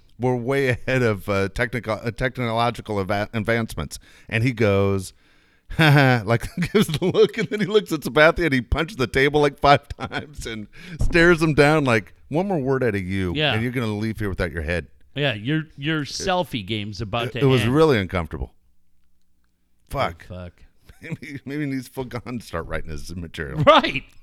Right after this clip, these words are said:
Speaker 2: Right. I couldn't figure out social media tonight. Right after that, here are the three that I saw back to back to back.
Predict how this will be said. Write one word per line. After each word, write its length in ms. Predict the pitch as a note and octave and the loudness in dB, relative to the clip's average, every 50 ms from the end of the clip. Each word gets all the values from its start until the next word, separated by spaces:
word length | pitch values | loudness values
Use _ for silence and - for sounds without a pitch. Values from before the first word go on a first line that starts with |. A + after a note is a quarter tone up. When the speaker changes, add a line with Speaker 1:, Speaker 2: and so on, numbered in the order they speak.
| - _ - _ - - - - - - - - - - - - - - - _ - - - - A#2 - - | -20 _ -20 _ -20 -20 -20 -20 -18 -18 -18 -18 -20 -20 -20 -20 -20 -20 -20 _ -20 -20 -18 -18 -16 -6 -2
Speaker 2:
Right. 320 | A#3 C4+ G3+ G#3+ C3 G2+ _ _ _ _ _ _ - - F#4+ | -2 -2 -2 -4 -10 -12 _ _ _ _ _ _ -20 -16 -14
I 60 | A4 | -4
couldn't 260 | - - C#5 B4 C#5 | 4 4 4 4 4
figure 240 | - A4 F4 D#4 C#4+ | 0 -2 0 2 0
out 160 | C4+ A#3+ F3+ | 0 -2 -6
social 400 | - - G3 F#3+ F#3+ - - F3+ | -4 -4 -4 -4 -4 -4 -6 -6
media 240 | D3 D3+ D#3+ D#3+ C#3+ | -4 -2 -2 -4 -4
tonight. 380 | A2 - A2+ F#2+ E2 D2 C2 _ _ _ _ _ _ _ _ _ _ _ _ | -4 -8 -10 -10 -10 -12 -14 _ _ _ _ _ _ _ _ _ _ _ _
Right 180 | E3+ F3+ A#3+ C#4+ | -6 -4 0 0
after 300 | C#4+ C#4+ A#3+ - A#3+ G#3 | 0 0 0 -2 -6 -2
that, 380 | F#3+ F#3 F3 E3+ E3+ E3 E3 - _ _ _ - | 0 2 2 2 0 -2 -4 -8 _ _ _ -6
here 220 | D#3 F#3 A3+ B3+ B3+ | -4 -4 -4 -4 -4
are 40 | |
the 140 | A3 G3+ F3 | -4 -4 -4
three 260 | C#3 - D#3+ D#3+ D#3 | -4 -4 -4 -2 -2
that 100 | C#3 B2+ C3 C3 | -2 -2 -4 -4
I 60 | B2+ | -4
saw 240 | - - D#3 C3 A#2+ | -6 -6 -6 -6 -4
back 340 | G#2+ C3+ C#3+ D3 D3+ C#3 | -4 -2 -2 -2 -2 -4
to 60 | - B2+ | -6 -6
back 260 | A#2+ B2 A#2+ A#2+ - | -6 -4 -6 -6 -8
to 80 | - | -12
back. 320 | F#2+ D#2+ G2+ F2 D2 - | -10 -8 -8 -10 -10 -12